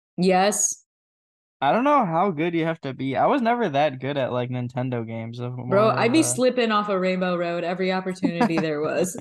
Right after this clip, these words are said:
Speaker 2: <laughs>
Speaker 1: I can never, I can, I, I mean, I can't even, I actually kinda hit something with my car today, but I, <laughs>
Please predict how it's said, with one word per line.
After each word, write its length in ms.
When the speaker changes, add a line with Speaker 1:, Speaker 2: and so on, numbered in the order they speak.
Speaker 2:
<laughs> 160
Speaker 1:
I 100
can 180
never, 400
I 80
can, 240
I, 300
I 20
mean, 140
I 100
can't 240
even, 420
I 140
actually 260
kinda 240
hit 180
something 300
with 120
my 120
car 200
today, 300
but 220
I, 320
<laughs> 360